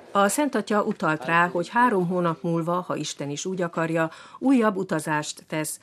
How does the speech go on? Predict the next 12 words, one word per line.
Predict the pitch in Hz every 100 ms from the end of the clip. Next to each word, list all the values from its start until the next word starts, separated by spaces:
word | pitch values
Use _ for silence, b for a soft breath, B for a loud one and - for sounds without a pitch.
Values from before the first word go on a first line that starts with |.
| B B
Ezúttal | 185 175 180 170 196 208
a | 208 180 175
Kaukázus | 175 262 254 214 190 175 180 -
térségének | 175 170 170 160 160 160 156
másik | 220 208 - 156
két | - 151 160
országát, | 160 - 160 151 151 156
Grúziát | 214 226 202 202 208 214
és | 190 -
Azerbajdzsánt | - 214 156 147 147 143 151 143 143
keresi | 151 147 143 151
fel. | - 147 147